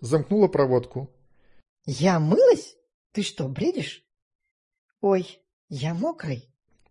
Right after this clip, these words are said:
Speaker 1: Ты мокрая. Извини, но я посмотрел. Я теперь все знаю. Она скорбно и укоряюще глянула на меня. Хотя, может быть, это только показалось в неверном свете фонаря?
Speaker 2: Ну и хорошо.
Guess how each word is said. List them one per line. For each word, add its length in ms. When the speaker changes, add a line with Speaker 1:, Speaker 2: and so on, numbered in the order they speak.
Speaker 1:
Ты 100
мокрая. 600
Извини, 420
но 460
я 240
посмотрел. 680
Я 180
теперь 260
все 200
знаю. 380
Она 240
скорбно 400
и 200
укоряюще 560
глянула 340
на 80
меня. 440
Хотя, 260
может 220
быть, 160
это 160
только 280
показалось 580
в 40
неверном 400
свете 280
фонаря? 420
Speaker 2:
Ну 100
и 40
хорошо. 640